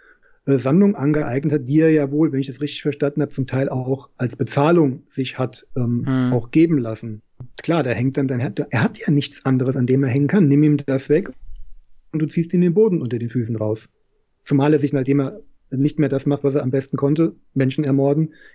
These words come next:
Speaker 1: ja wirklich nur noch das eine geblieben ist. Eigentlich ist er ja ein sehr einsamer,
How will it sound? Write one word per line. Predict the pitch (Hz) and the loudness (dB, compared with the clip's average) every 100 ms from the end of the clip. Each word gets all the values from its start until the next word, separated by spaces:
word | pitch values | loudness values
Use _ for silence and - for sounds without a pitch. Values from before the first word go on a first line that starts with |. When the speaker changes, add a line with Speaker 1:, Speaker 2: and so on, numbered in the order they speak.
| - | -4
Speaker 1:
ja | 127 110 | -2 0
wirklich | 160 160 | 0 0
nur | 131 131 | -2 -2
noch | |
das | 131 | -2
eine | 123 117 117 | -2 -2 -2
geblieben | 110 190 185 120 | 0 2 2 0
ist. | 113 | -4
Eigentlich | 113 117 123 | -6 -4 -2
ist | |
er | 139 | -2
ja | 127 123 | -2 -2
ein | 120 120 120 | -2 -2 0
sehr | 117 123 131 | 0 0 0
einsamer, | 135 151 156 147 143 147 | 2 4 4 4 4 2